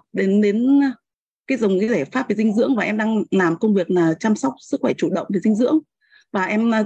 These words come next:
thì chỉ tập trung vào cái, cái, ờ, cái, cái, ờ, cái, cái vấn nạn để về, về mình giải quyết cái vấn đề là tài chính á, để giải quyết,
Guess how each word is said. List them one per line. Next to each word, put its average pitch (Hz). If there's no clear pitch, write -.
thì 175
chỉ 170
tập 170
trung 247
vào 180
cái, 240
cái, 262
ờ, 240
cái, 247
cái, 262
ờ, 240
cái, 262
cái 269
vấn 226
nạn 294
để 175
về, 175
về 170
mình 170
giải 160
quyết 277
cái 226
vấn 226
đề 208
là 165
tài 175
chính 202
á, 285
để 170
giải 156
quyết, 285